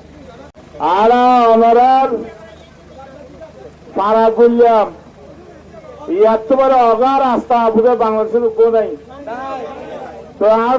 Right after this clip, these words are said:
ফইলে আর মধ্যে আমরা যদি আরে নির্বাচিত করেন, বিএনপি যদি ক্ষমতা যা, আর ফইলে আর মধ্যে আমরা রাস্তা ইন ঠিক করে দেন।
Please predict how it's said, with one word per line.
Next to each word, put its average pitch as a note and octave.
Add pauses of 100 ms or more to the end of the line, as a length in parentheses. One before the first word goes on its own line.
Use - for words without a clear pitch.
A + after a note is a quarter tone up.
(100)
ফইলে B3+ (100)
আর C4+ (140)
মধ্যে C4+
আমরা A#3+ (120)
যদি C4 (120)
আরে B3 (100)
নির্বাচিত A3+ (140)
করেন, A#3+ (1040)
বিএনপি G#3+
যদি C4+
ক্ষমতা B3+ (160)
যা, A3 (1120)
আর B3+ (120)
ফইলে B3 (120)
আর C4
মধ্যে B3+
আমরা A3+
রাস্তা A3
ইন A3+
ঠিক A3
করে F#3
দেন। D#3+